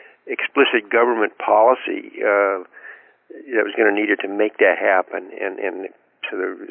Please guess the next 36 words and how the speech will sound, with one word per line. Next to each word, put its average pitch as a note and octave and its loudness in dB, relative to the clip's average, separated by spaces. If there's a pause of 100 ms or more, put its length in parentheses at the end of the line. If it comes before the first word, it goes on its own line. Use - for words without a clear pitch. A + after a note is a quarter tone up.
sort G#2 0
of - -20
two - -8
branches A2 2
of F2 -2
growth F#2+ 4
theory, F2 -2
one G2+ 4
to G#2 2
deal F#2+ 2
with F#2 2
the F2 -4
successful A#2+ 0
countries, F#2+ -4
which - -12
focused - -4
on E2+ -4 (520)
free A2+ -6
markets, A#2+ 2 (760)
and G2 0
another A2 4
branch G2+ 2
of G2 -6
theory G2+ 0 (500)
to G#2 -8
dealing G#2 0
w-, F#2+ -8
w-, F#2+ -6
with F#2+ -2 (200)
the F2 -8
poor C#3+ 4
countries, G2 -4 (300)
uh, G2 -4 (880)
which, G2+ -8 (280)
which G2+ -6 (420)
was G2+ -8